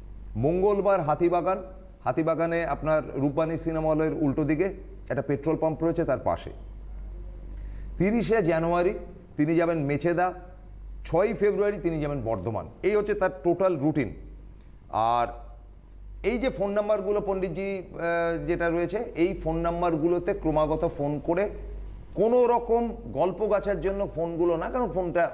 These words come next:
ওনার হাতে থাকে না, ওনার সেক্রেটারির কাছে থাকে। WhatsApp প্রত্যেকটাতে আছে, WhatsApp করে আপনারা এই তো শুনলেন যে, আহ,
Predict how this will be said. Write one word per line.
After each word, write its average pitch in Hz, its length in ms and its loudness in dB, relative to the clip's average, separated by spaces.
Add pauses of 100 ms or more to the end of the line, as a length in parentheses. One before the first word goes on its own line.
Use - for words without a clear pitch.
ওনার 127 220 -2
হাতে 110 220 -4
থাকে 110 240 -4
না, 156 100 -2
ওনার 143 160 0
সেক্রেটারির 120 440 -4
কাছে 87 200 -4
থাকে। 76 220 -8 (480)
WhatsApp 202 360 2 (100)
প্রত্যেকটাতে 202 580 0
আছে, 190 260 2
WhatsApp 151 420 0 (100)
করে 175 260 4
আপনারা 160 300 4
এই 170 160 0
তো 165 100 2
শুনলেন 160 320 0 (420)
যে, 131 300 0 (440)
আহ, 117 360 4